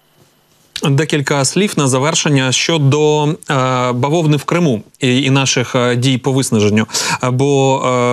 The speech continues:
м, речниця оперативного командування "Південь" сказала, що неодноразово попереджали про те, що сезон бавовни буде квітучим. Все, що ми обіцяли, виконали. Ми слово тримаємо і далі просуваємося. Е, м,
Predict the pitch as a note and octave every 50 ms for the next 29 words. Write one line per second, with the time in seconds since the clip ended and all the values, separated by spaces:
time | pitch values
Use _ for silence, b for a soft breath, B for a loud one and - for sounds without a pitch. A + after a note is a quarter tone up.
0 | B2 A#2+ A#2+ B2+ C3+ C#3 C#3 G2+ G2+ G2+ G#2 - D3+ D3+ C#3 - C#3+ B2+ - B2+
1 | B2 B2 C3+ C3 B2+ A#2+ C#3 B2+ B2+ A#2+ - C#3+ C3 B2+ B2 A#2+ A#2+ B2 A#2+ B2
2 | A#2+ A2+ - C3+ A#2+ B2+ A#2+ A#2 A2 - - A#2+ B2+ B2+ A#2+ A#2+ A#2+ A2+ - -
3 | C#3 B2 B2 A#2+ A#2+ B B B D3 B C#3+ D3 D3 D3 C3 C#3 D3 D3 C#3+ C3+
4 | C#3+ B2+ A#2+ A2 B2+ A2+ C3 B2 B2 B2 A#2+ C3 B2 A#2+ A#2+ A2 A2 B2+ A#2+ -
5 | B2 A#2 - - B2 - - C3 B2+ B2+ B2 A#2 B2 A#2+ C3 B2 B2 A#2+ A#2 A#2
6 | B2+ B2 A#2+ A2 - - C3 B2+ - G3+ A#3 A3 - A3 F#3 D#3+ B B B B
7 | B - - D#3 C#3 - - C3+ B2 A#2 A2+ B2 A#2+ - E3+ F3 F#3+ G3 E3+ C#3
8 | D3 E3+ E3 - E3 D#3 D3 C#3+ C#3+ C#3 C3+ C3 B2+ C3 B2+ - - D3 C3+ B2
9 | - C3 B2+ C3+ D3+ E3+ E3 D3 C3+ B2+ B2+ C#3 D3 C#3 C3+ - C#3+ C3+ - D3+
10 | C3+ C3 A2+ A2+ A2 A2+ G#2+ - - A#2+ A#2 B B B B B B B B A#2
11 | A#2+ A#2+ A#2+ B2 A#2+ A#2 A#2+ A#2+ A#2+ A#2+ A#2+ B2